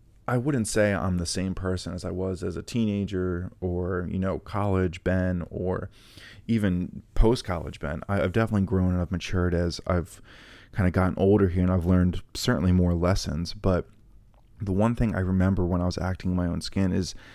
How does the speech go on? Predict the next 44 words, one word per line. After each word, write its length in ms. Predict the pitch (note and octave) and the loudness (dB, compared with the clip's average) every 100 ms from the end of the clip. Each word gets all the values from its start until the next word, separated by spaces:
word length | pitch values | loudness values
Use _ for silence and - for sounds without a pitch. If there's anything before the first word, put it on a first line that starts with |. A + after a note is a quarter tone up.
| - - - - | -20 -20 -20 -10
I 120 | - G#2+ | -2 0
remember 460 | A2 G#2 G2 F2+ | 2 2 2 0
feeling 480 | E2+ - F#2 F2 F2 | -6 -4 -2 -2 -2
like 160 | F2 - | -6 -8
I 140 | - G2 | -4 -2
will 120 | F#2+ | 0
never 460 | F2+ F2 F2 F2 E2+ | 0 0 0 0 0
get 240 | F2 D#2 | -2 -4
back 340 | E2 E2 E2 - | -4 -4 -10 -6
to 240 | F2+ F2 | 0 0
those 580 | D#2 F#2 F2+ F2 F2 - - - | 2 2 4 2 -2 -6 -14 -10
core 320 | - - A2 G#2 | 0 4 4 4
values 540 | F2 F2+ F#2 F2 E2 | 2 -2 -2 -4 -4
of 100 | D#2 | -6
myself 500 | E2 F2 - E2+ E2 | -6 -8 -8 -8 -6
because 380 | F#2 - E2+ - | -8 -4 -4 -4
I've 100 | F#2+ | -8
spent 300 | - - G2+ | -6 -2 -2
so 240 | - G#2+ G#2 | -2 -2 0
much 280 | G#2 F#2+ - | 0 -2 -6
time 380 | F2+ G2+ F2+ - - - - - - | -4 -2 -2 -4 -16 -20 -20 -20 -10
trying 300 | - A2+ G#2+ | -4 0 2
to 100 | F2 | 0
be 220 | D2+ G#2 | 0 -2
someone 360 | G2 F#2+ F2+ E2 | 0 -2 -2 -2
I 120 | D#2+ | -6
wasn't. 460 | D#2 F#2+ E2+ - - G2 | -2 -2 -2 -10 -6 -2
I 60 | |
didn't 260 | F#2 G2 - | 0 0 -2
know 320 | - F#2 F2+ F2 | -2 0 2 2
who 180 | F2 | 0
I 100 | E2 | -2
was 320 | D#2 E2 G2+ - | -2 -4 -4 -4
anymore. 460 | D2 - - - - - - - - | -10 -10 -14 -18 -20 -20 -20 -20 -10
So 460 | - F#2 F2 F2 - _ _ _ _ - | 2 4 4 2 -4 _ _ _ _ 4
make 220 | A2+ C3+ | 4 4
sure 340 | - A2+ G2+ | 0 4 4
that 200 | F#2+ E2 | 4 2
you're 120 | F#2+ | 2
not 260 | F2+ F#2 E2 | 2 0 0
pushing 360 | - G2 - F#2 | 0 0 0 -2
away 240 | F2 F2+ | 0 0
your 160 | E2+ E2+ | -2 -6
circle 580 | - F2 F2 G1+ C2+ | -4 -4 -4 -8 -8